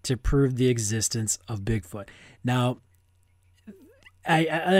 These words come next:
everyone can probably just be saying, "Well, there's no such thing as Bigfoot. It's just a gimmick and all that stuff," right? But I,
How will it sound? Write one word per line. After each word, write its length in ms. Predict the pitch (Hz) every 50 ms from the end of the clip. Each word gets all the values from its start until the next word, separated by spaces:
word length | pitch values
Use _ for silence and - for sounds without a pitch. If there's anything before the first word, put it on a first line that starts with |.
| 190 196
everyone 360 | - 185 190 185 175 165 151
can 120 | - - 139
probably 320 | - 147 143 139 135 139
just 200 | 123 120 123 -
be 80 | - 120
saying, 200 | 113 127 123 120
"Well, 300 | 127 135 135 135 135 131
there's 180 | 131 127 113
no 160 | 113 123 120 113
such 220 | - - 117 104
thing 240 | - - 110 110 110
as 100 | 110 101
Bigfoot. 540 | 98 107 107 101 - - - 104 104 104 110
It's 260 | 113 117 113 - -
just 400 | - - 110 107 101 - - -
a 60 | 113
gimmick 580 | 107 98 107 107 101 101 104 104 104 98 - -
and 160 | 101 101 107
all 220 | 113 123 123 120
that 280 | 113 113 113 113 110 -
stuff," 480 | - - - - 98 98 98 - -
right? 240 | 113 120 143 143 123
But 160 | - 135 - - - -
I, 560 | 170 175 180 185 180 180 180 175 170 175 160